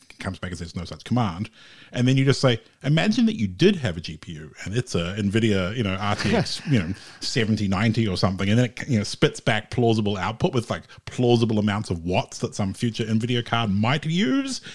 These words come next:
Speaker 1: And it's just, it's so wild, A, watching it work, and then B,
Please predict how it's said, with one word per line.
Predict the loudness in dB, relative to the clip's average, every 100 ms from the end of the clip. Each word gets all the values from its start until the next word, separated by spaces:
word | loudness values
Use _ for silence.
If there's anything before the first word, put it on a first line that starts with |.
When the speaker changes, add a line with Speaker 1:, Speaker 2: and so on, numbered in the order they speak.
| -8
Speaker 1:
And | -4
it's | -4
just, | -6 -2 -2 -2 -16 -20 -10
it's | -8 -6
so | -4 2 4
wild, | 4 2 0 0 -2 -4 -6 _ _ _ _ -20 -20 -8
A, | 0 2
watching | 2 0 -2 -6
it | -6
work, | -8 -4
and | -2
then | 0
B, | 0 0 0 0 -4